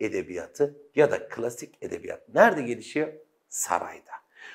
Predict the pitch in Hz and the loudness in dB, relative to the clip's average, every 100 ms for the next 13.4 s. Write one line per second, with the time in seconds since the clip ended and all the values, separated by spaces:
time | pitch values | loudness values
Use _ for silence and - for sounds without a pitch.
0 | - - 185 277 285 214 131 92 87 - | -20 4 10 10 12 8 6 0 -6 -10
1 | 135 180 143 104 - - 170 - 110 90 | -4 -2 0 -2 -6 2 2 2 0 0
2 | 80 80 73 - - - - 90 80 76 | 0 -6 -8 -14 -14 -14 -6 -2 0 -2
3 | 78 - 73 76 113 196 240 - - _ | -10 -16 -8 2 6 6 4 -6 -20 _
4 | - 151 226 139 98 85 85 - - - | -4 2 4 4 2 -4 -8 -8 -10 2
5 | 95 92 95 117 170 - - - _ - | 4 4 6 8 10 8 0 -16 _ -4
6 | 147 123 - - - 127 143 - - - | 0 0 -2 -10 -8 -6 -6 -10 -16 -10
7 | - 104 90 80 85 113 156 - - - | 0 4 4 2 4 10 8 8 -8 -20
8 | _ - 101 127 160 - - 90 95 113 | _ -4 2 2 2 -2 -8 -2 -2 -2
9 | - _ - 113 113 - - - 120 156 | -10 _ 4 6 6 4 -6 6 6 6
10 | - - - 120 143 175 - - - _ | 2 -10 4 10 12 10 6 -8 -20 _
11 | _ 107 90 92 87 101 98 - - _ | _ -8 -6 -6 -6 -4 -4 -6 -20 _
12 | _ 92 85 80 - - - 78 - - | _ -2 -2 -4 -6 -10 -12 -12 -12 -14
13 | - - _ | -16 -20 _